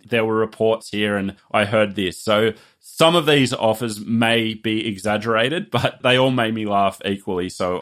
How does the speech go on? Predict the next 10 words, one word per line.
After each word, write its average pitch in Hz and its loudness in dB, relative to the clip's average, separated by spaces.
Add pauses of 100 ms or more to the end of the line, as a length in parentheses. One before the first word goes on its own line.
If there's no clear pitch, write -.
I'm 113 2
going 117 2
to 110 -6
mention 104 -4
them 98 -2
anyway. 92 -2 (280)
Uh, 113 2 (120)
firstly, 143 2
Weidler 120 2
said 107 -2